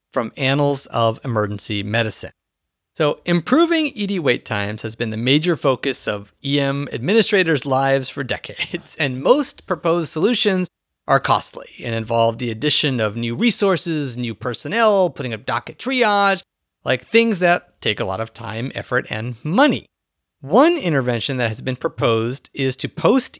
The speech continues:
E D wait times, introducing a bit of competition into the market, right? It's saying, "Hey, we have really low wait times. You should come here." It's like a draw patients to your E D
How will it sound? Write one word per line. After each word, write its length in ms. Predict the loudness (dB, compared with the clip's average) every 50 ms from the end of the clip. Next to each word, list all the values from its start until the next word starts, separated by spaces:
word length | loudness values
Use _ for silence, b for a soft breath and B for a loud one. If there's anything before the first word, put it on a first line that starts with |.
| _
E 100 | -4 -4 -2
D 160 | -2 -2 0
wait 260 | 0 0 0 0 -2 -8
times, 480 | -8 -8 -8 -8 -10 -12 -12 -12 -14 -18 _ _ _ _ _ _ 0
introducing 680 | 2 2 2 2 2 0 2 2 2 2 0 2 2
a 60 | 2
bit 200 | 2 2 2 2
of 120 | 2 0 0
competition 880 | 0 0 0 0 -2 -2 0 2 2 2 2 2 0 -2 -4 -6 -10 -10
into 280 | -10 -10 -8 -8 -8
the 80 | -8 -6
market, 560 | -6 -6 -6 -6 -6 -8 -12 -12 -12 -16 -20 -20 _ _ _ _ _ _ _ -2
right? 340 | 0 2 4 2 2 0 -2
It's 120 | -4 -2
saying, 220 | 0 0 2 2 4
"Hey, 120 | 4 4
we 260 | 2 2 2 0 2
have 260 | 2 2 0 0 -2 -4
really 300 | -4 -4 -2 -2 -2 -2
low 200 | 0 0 2 4
wait 260 | 4 4 2 2 0
times. 360 | -4 -4 -4 -4 -6 -6 -8
You 60 | -6
should 200 | -6 -6 -8 -6
come 180 | -4 -4 -2 0
here." 200 | 0 2 2 2
It's 120 | 2 0
like 140 | -2 -2 -4
a 40 | -6
draw 440 | -6 -2 0 4 6 6 6 6 4
patients 480 | 2 -2 -4 -4 -6 -8 -10 -10 -10
to 80 | -10 -8
your 120 | -8 -8
E 160 | -8 -10 -10
D 300 | -10 -10 -10 -8 -8 -10